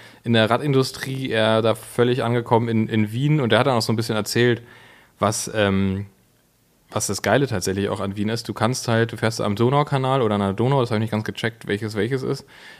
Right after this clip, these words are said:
ähm, fährst du halt auf dem, auf dem Radweg. Also egal, wo du in Wien wohnst, du hast es immer dicht zu diesem Radweg. Dann fährst du entweder in die eine Richtung, fünf Minuten aus der Stadt raus, fährst in die Berge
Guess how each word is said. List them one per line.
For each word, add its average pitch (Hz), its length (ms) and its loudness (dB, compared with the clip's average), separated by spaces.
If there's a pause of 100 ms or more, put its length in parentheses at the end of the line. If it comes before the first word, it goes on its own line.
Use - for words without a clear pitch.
(120)
ähm, 107 400 4 (1400)
fährst 120 240 0
du 123 40 2
halt 113 120 4
auf - 80 -2
dem, 113 120 0 (140)
auf 110 80 -2
dem 117 80 -2
Radweg. 143 520 0
Also 113 140 2
egal, 127 240 4
wo 160 80 4
du 147 80 4
in 110 140 4
Wien 151 240 2
wohnst, 143 380 2
du 117 60 0
hast 113 140 2
es 113 100 -6
immer 117 180 2
dicht 127 300 -2
zu - 160 -4
diesem 117 200 2
Radweg. 170 400 0 (440)
Dann 110 120 -2
fährst 123 220 2
du 131 40 -2
entweder 127 400 2
in 120 60 2
die 117 80 2
eine 156 220 2
Richtung, 185 500 0 (360)
fünf 165 260 0
Minuten 156 260 0
aus 143 120 0
der 147 100 2
Stadt 147 200 0
raus, 151 220 0
fährst 127 180 0
in 120 80 -4
die 110 60 0
Berge 160 340 4